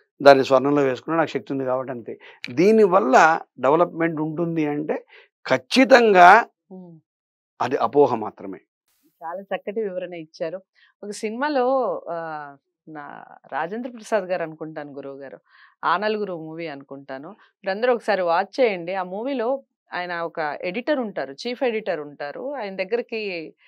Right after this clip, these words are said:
Speaker 2: రాశి ఫలాలు తీసుకొని "రాశి ఫలాలు వేయండి" అని వస్తే "కష్టే ఫలి" అంటారు,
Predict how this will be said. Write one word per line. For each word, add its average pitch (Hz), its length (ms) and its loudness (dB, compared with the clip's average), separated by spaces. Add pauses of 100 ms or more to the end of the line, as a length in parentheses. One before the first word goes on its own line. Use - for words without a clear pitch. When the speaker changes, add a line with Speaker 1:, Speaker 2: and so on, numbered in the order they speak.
(220)
Speaker 2:
రాశి 196 280 2
ఫలాలు 247 340 4
తీసుకొని 214 520 -6 (280)
"రాశి 170 280 -4
ఫలాలు 233 340 4
వేయండి" 185 400 -2
అని 160 140 -4
వస్తే 156 280 -8 (360)
"కష్టే 185 300 4
ఫలి" 262 300 2
అంటారు, 196 460 -2